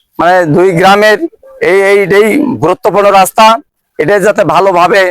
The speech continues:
যেভাবে জনগণ চাচ্ছে, আমি আশা রাখি চেয়ারম্যান সাহেব যাতে, আহ, ওই মোতাবেক সুন্দর এবং সুস-, মানে সুন্দরভাবে যাতে রাস্তাটা করে দিতে পারে, এক, আহ, পাকা রাস্তা থেকে এবং ঈদগাহ মাঠ পর্যন্ত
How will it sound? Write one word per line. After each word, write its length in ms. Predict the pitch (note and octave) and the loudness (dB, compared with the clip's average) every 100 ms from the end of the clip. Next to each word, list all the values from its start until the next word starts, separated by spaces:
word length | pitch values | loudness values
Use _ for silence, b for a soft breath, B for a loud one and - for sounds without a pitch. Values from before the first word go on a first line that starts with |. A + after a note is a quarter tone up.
| - _ _ _ - | -6 _ _ _ -8
যেভাবে 360 | E3 F3 F#3+ G#3 | -2 0 0 0
জনগণ 380 | F3 F#3 F#3+ G3+ | 2 2 2 0
চাচ্ছে, 400 | D3+ F#3 - - A3 | 0 -2 -2 0 0
আমি 220 | D#3+ E3+ G3 | 0 0 0
আশা 260 | D#3+ G3+ | 0 0
রাখি 280 | G#3 F3 G#3+ C4 _ _ _ _ | 0 0 -2 -4 _ _ _ _
চেয়ারম্যান 380 | - F3 G3+ A3 | -2 0 2 0
সাহেব 220 | G3+ G3+ G#3 F#3 | 0 0 2 2
যাতে, 280 | G3 G#3 G3 F3+ _ _ _ - | 2 2 0 -2 _ _ _ -2
আহ, 160 | D#3+ E3+ | 0 2
ওই 200 | G3 A3 G#3+ E3+ | 2 2 2 0
মোতাবেক 440 | F3 F#3+ G3+ F#3+ D3 | 0 0 0 0 -2
সুন্দর 360 | G#3 G#3 G#3+ F#3+ | -2 0 2 2
এবং 160 | G3 | 0
সুস-, 320 | F3 G#3+ G3+ _ - - - _ - | -2 -4 -4 _ -20 -20 -20 _ -2
মানে 200 | F3+ F3+ E3+ | 0 2 0
সুন্দরভাবে 680 | - G#3+ A3 A#3+ A3+ A3+ A#3 | -2 -2 0 2 2 2 2
যাতে 220 | G#3+ G3+ G#3 | 2 2 2
রাস্তাটা 360 | G3 F#3 G3+ F#3 | 2 0 -2 -2
করে 240 | G#3 G3 | -2 -2
দিতে 220 | F#3 F3+ F#3 | -2 -2 0
পারে, 260 | F#3+ F#3+ G3 _ _ _ _ - | 2 2 -2 _ _ _ _ -8
এক, 120 | D#3 | -4
আহ, 320 | D3 F3 E3+ | -2 0 0
পাকা 280 | - F#3+ F#3 | 0 0 2
রাস্তা 280 | G3 F#3 - G#3+ | 0 0 0 0
থেকে 300 | A3 G3 A3 A3+ _ _ _ D#3+ | 0 0 0 -2 _ _ _ -4
এবং 140 | F#3+ G3+ | -2 0
ঈদগাহ 320 | A#3 G#3 A3 | 0 2 2
মাঠ 260 | G3 G#3+ G#3+ | 4 2 2
পর্যন্ত 380 | A#3 A3+ G#3+ | 0 2 0